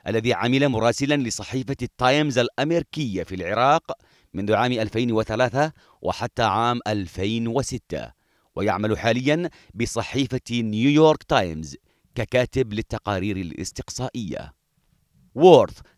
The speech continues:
نشر تقريرًا مثيرًا للجدل بعنوان "العراق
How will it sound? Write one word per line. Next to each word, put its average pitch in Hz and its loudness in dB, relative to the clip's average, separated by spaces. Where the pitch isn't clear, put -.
نشر 120 0
تقريرًا 123 0
مثيرًا 123 0
للجدل 117 0
بعنوان 117 0
"العراق 151 2